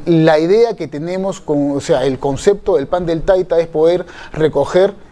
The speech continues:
costumbres de preparación de panaderías artesanales peruanas, con insumos peruanos, con, con los cereales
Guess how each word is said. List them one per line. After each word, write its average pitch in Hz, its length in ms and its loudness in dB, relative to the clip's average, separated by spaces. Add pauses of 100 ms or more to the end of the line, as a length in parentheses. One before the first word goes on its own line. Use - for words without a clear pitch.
(120)
costumbres 190 800 0
de 147 100 -2
preparación 147 800 0
de 247 120 4
panaderías 160 800 2
artesanales 151 720 0
peruanas, 143 640 0
con 143 240 0
insumos 160 400 -2
peruanos, 156 560 0
con, 143 220 -2
con 143 260 -2
los 139 120 -2
cereales 147 420 0